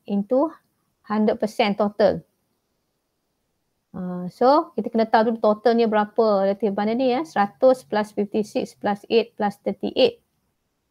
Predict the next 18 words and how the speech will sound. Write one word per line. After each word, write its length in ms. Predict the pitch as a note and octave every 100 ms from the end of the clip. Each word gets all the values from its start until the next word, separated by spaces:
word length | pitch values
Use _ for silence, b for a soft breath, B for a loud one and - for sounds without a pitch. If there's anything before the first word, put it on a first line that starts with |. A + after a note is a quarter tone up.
| _ _ _ _ _ _
Total 480 | - G3+ G#3 - A#3+ A#3
dia 160 | B3
will 240 | A#3 G#3 G3
be, 320 | G3+ B3 D#4 G4+ - _ _ _ _ _ _ _ _ _ _ _ _ _ _ _ _ _ _ -
ah, 560 | G3 F#3+ F#3+ F#3+ F#3+ -
total, 1120 | A3+ A3+ - B3+ B3 B3 A#3+ A#3+ A#3+ A#3+ C4 C4
so 560 | _ _ _ - G3+ G3+
saya 160 | G3+ F#3+
tuliskan 320 | G3+ F#3+ G3 F#3+
formula 400 | - F3+ F3+ E3+
kat 160 | - -
sini 320 | - F3+ G3+
ya. 60 | C4+ _ _ _ _ _ _ _
Untuk 240 | G#3+ C4
kita 240 | C4 B3 A#3+
mencari 560 | A3+ A3 G#3 A3 B3
percent 560 | B3+ G#3 G#3 B3 A#3 A3+
abundance, 1040 | G3+ F#3 F3+ F3 F#3 G#3+ B3+ G4+ - _